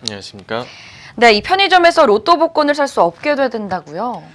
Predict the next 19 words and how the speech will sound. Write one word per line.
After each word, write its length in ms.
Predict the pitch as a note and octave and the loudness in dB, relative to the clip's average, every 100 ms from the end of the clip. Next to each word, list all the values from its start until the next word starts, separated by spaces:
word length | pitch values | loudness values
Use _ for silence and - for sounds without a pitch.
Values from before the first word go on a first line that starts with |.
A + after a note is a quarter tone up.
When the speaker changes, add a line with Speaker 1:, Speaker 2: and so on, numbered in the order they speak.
| _ _ - _ | _ _ -20 _
Speaker 1:
네, 320 | B2 C3+ C3+ C3 | -2 2 2 2
최근 440 | - F#3+ G3 F#3 | -4 -4 -4 -4
미국에서 520 | D3+ E3 F3+ F3+ F3+ | -6 -4 -4 -2 -4
일조 560 | C#3+ D3+ D#3 F3+ F3 E3 | -4 -6 -8 -6 -4 -4
팔천억 560 | - G3+ - F#3+ F#3 | -10 -12 -6 -4 -2
원짜리 520 | F3 E3 E3 D#3+ D3+ D3 | -4 -6 -4 -4 -4 -6
당첨금, 920 | B2 B2+ D#3 D#3 C#3+ C#3 C#3+ C3+ A#2+ | -10 -10 -8 -8 -4 0 0 0 -4
어, 400 | G#2+ G#2 G2+ G2+ G2 | -2 0 0 -2 -6
당첨자가 460 | B2+ B2 D#3 D3 C#3 | -10 -6 -2 0 2
나오지 340 | A2+ B2 C3 | 2 0 0
않으면서 680 | A#2+ A2 A2+ G#2+ - B2+ A#2 _ _ _ | -2 -2 -8 -8 -6 -6 -8 _ _ _
그 140 | - | -4
액수와 540 | B2+ A#2+ - D3 C3 G#2+ | -2 -2 -8 -2 -2 -2
향후 220 | D3+ D#3+ | -6 -10
주인공이 420 | D3 C#3 C3+ C#3 A2+ | -10 -10 -6 -6 -6
누가 200 | A#2+ B2+ | -6 -2
될지 280 | A#2 G#2+ A2+ | -4 -6 -12
관심이 360 | A2 G#2+ A#2+ | -12 -10 -10
높았는데요. 680 | A2+ A2+ C3 A#2 G2 A2 G#2+ | -10 -8 -8 -8 -6 -6 -6